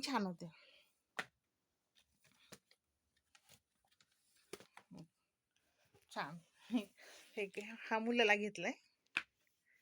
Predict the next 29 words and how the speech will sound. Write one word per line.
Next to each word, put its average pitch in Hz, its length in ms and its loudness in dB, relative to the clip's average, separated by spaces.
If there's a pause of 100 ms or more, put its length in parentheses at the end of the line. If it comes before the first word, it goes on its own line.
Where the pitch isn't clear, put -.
(500)
सॅन्डल, 175 420 -4
आपलं 180 200 -14
सॅन्डल 226 300 2
स्टाईल 320 200 0
म्हणजे 359 180 -8
डेली 277 260 4
यूजला 233 240 0
आपलं 196 180 -6
घेतले, 196 260 -6
पायात 175 260 2
घालण्यासाठी. 170 600 -10
हे, 214 220 -12 (540)
हे 214 40 -4
मुलीला 226 360 2
घेतलेलं 190 420 -2
आहे 196 240 -8 (680)
छान. 190 180 -4 (360)
आणि 208 100 -2
अजून 240 240 6
एक 302 80 4
घेतलाय 208 280 2
सॅन्डल, 196 340 -2
तो - 360 -14
आहे 190 220 0
बाहेर 185 380 -2 (1400)
रॅकवर 190 400 4
आहे, 180 220 0
घातला 170 300 -4
होता. 156 200 -10